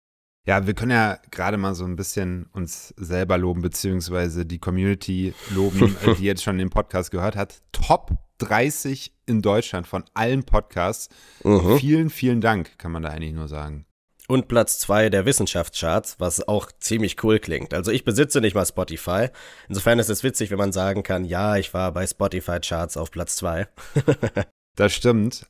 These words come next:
Speaker 1: aber wir sind tatsächlich, glaub ich, auch bei Apple noch, äh, irgendwie in den Top fünfzehn, aber, ähm, die meisten User, äh, soweit ich das weiß, kommen tatsächlich von Spotify,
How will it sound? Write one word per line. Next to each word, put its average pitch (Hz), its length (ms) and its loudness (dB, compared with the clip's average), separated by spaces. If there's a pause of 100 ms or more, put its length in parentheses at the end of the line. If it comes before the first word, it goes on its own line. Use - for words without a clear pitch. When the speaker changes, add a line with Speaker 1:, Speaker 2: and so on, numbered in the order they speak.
Speaker 1:
aber 110 300 2
wir 113 80 4
sind 143 100 0
tatsächlich, 139 320 -2
glaub 123 160 0
ich, 113 140 -4
auch - 80 -4
bei 107 180 -2
Apple 143 280 0
noch, 127 340 -2
äh, 113 440 -2
irgendwie 117 200 0
in 110 80 0
den 113 100 0
Top 117 200 -2
fünfzehn, 117 840 0
aber, 101 580 0
ähm, 104 420 0
die 101 120 0
meisten 101 500 0
User, 117 760 0
äh, 104 140 -2
soweit 95 320 -2
ich 95 120 -8
das 101 240 -4
weiß, 98 360 0
kommen 98 200 -2
tatsächlich 92 320 -2
von 90 160 -6
Spotify, 90 580 -2